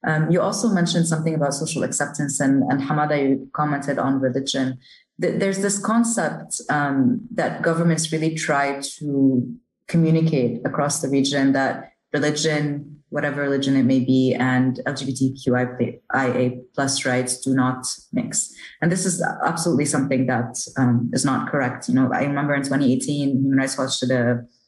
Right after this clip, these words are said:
um, basically a documentary, a short video on, um, you know, L G B T people's and activists' experiences around the region, and they spoke about, you know, their own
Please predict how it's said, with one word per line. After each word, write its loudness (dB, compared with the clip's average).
um, -2
basically 0
a 0
documentary, 2
a 2
short -2
video 2
on, 2
um, -2
you 2
know, -2
L 0
G -2
B -4
T -2
people's 0
and 0
activists' -4
experiences 0
around 2
the 0
region, 0
and 2
they 0
spoke 0
about, -2
you 0
know, 4
their 2
own 4